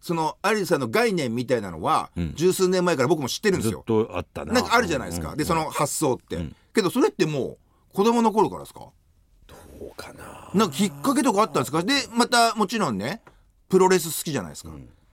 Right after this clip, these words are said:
Speaker 1: で、プロレスってやっぱりこの喧嘩でもあるわけじゃないですか。
Speaker 2: うんうん。
Speaker 1: いや、お互いのこのスピリッツというか、
Speaker 2: うん。
Speaker 1: 「この野郎！」っていう。で、しかもアリさんは、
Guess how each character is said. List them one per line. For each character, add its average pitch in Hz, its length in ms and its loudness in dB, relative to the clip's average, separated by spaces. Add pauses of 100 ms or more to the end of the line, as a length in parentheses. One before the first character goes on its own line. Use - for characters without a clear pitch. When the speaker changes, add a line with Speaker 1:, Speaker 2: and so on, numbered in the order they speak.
(120)
Speaker 1:
で、 143 100 -2
プ - 200 0
ロ 254 100 2
レ 254 120 4
ス 254 100 -2
っ - 40 -2
て - 220 -4
や 131 60 2
っ - 20 -6
ぱ - 120 -2
り 110 80 -2
こ 107 60 -6
の 95 100 -8
喧 160 280 -2
嘩 185 140 0
で 170 80 0
も 120 100 0
あ 139 60 0
る 143 60 0
わ 101 60 -4
け 80 60 -14
じ 95 60 -10
ゃ - 20 -8
な 85 60 -10
い 76 40 -12
で 76 40 -16
す - 80 -14
か。 - 80 -18
Speaker 2:
う - 40 -12
ん - 20 -10
う - 20 -8
ん。 110 40 -6
Speaker 1:
い - 20 -4
や、 123 80 -2
お - 20 -4
互 151 240 0
い 147 40 -4
の 143 100 -8
こ 139 80 -6
の 135 200 -4 (140)
ス - 160 -16
ピ 143 160 -6
リ 120 80 -6
ッ - 100 -14
ツ - 140 -18
と 80 160 -14
い 82 100 -10
う 80 80 -12
か、 82 320 -10
Speaker 2:
う - 60 -16
ん。 - 40 -
Speaker 1:
「こ - 40 -8
の 139 80 -6
野 165 80 0
郎！」 220 340 2
っ - 40 -10
て - 160 -10
い 92 100 -4
う。 87 80 -12 (160)
で、 226 80 -4
し - 80 0
か 277 100 4
も 226 60 2
ア 202 100 0
リ 180 60 -2
さ 139 140 -2
ん 117 60 -2
は、 92 220 -6